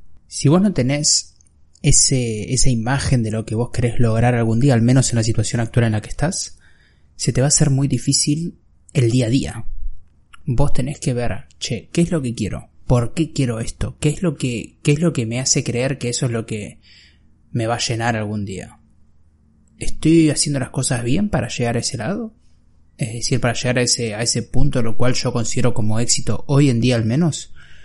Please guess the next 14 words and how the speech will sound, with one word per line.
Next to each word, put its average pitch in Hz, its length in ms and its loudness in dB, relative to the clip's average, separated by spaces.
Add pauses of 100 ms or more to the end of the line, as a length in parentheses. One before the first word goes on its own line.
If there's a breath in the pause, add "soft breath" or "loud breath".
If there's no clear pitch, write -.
(520 loud breath)
¿Qué - 80 4
estoy 185 160 4
haciendo 127 340 0
mal? 160 400 0 (580)
Este, 110 960 -6 (320)
¿en 123 160 -4
qué 151 140 0
cosas 151 320 0
estoy 127 260 -2
como 113 720 -4
dejándolas 120 540 2
siempre 120 320 2
para 110 220 0
después? - 840 4